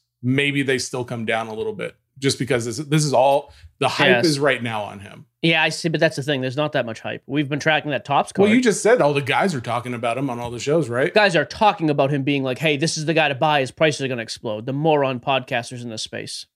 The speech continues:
Speaker 1: But that's my point. These prices are based on, like, the last twenty-four hours.
Speaker 2: But they're not, because that Topps card we've talked about, there was a straight cash homie three months ago. You can still buy that card for two fifty right now.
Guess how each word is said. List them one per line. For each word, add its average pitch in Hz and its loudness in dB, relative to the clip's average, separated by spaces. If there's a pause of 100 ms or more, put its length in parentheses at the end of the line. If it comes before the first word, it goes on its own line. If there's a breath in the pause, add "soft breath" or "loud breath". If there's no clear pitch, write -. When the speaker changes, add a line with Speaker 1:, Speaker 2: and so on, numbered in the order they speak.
(120)
Speaker 1:
But 147 0
that's 151 0
my 135 2
point. 147 0
These 156 0
prices 143 0
are 123 -6
based 123 -2
on, 120 -2
like, 120 -8
the 123 -2
last 117 0
twenty-four 113 -4
hours. 113 -2 (200)
Speaker 2:
But 226 4
they're 220 8
not, 202 2
because 170 2
that 185 4
Topps - 0
card 143 2
we've 135 -4
talked 139 2
about, 143 -2
there 151 0
was 127 -4
a 123 -6
straight 151 0
cash 139 2
homie 156 -2
three 156 0
months 156 -2
ago. 208 -2 (200)
You 170 2
can 175 -2
still 170 2
buy 151 4
that 135 -2
card 131 0
for 127 -14
two - -10
fifty 131 -4
right 110 -6
now. 117 -6